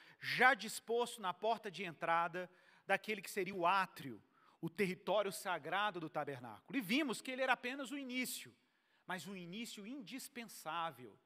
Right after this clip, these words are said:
e que a entrada ao tabernáculo de Deus não é trivial.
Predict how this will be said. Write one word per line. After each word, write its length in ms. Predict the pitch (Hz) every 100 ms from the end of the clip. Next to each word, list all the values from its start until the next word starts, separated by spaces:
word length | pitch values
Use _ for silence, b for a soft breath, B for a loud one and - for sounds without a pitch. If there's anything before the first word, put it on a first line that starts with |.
| B B B B
e 80 | 185
que 140 | 240
a 100 | 226
entrada 540 | 208 - 202 254 277
ao 80 | 247
tabernáculo 760 | 214 214 190 175 190 220 220 190
de 140 | 175
Deus 580 | 160 190 226 240 - - b b
não 300 | 196 269 262
é 80 | 240
trivial. 680 | 233 214 185 170 135 117